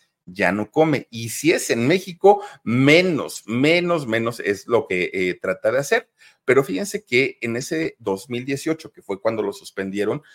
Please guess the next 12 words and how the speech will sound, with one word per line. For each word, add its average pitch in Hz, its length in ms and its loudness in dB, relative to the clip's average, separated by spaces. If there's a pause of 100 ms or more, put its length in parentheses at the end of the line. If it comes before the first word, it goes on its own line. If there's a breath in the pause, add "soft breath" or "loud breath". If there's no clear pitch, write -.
(220 soft breath)
no 131 180 0
fue 160 200 -4
lo 165 180 -4
peor 113 260 0
que 123 100 -4
vivió 98 480 -2
el 92 200 -6
Canelo 90 460 -4
Álvarez. 104 580 -6 (280)
Y 113 180 -8
no 139 180 2
fue 123 400 2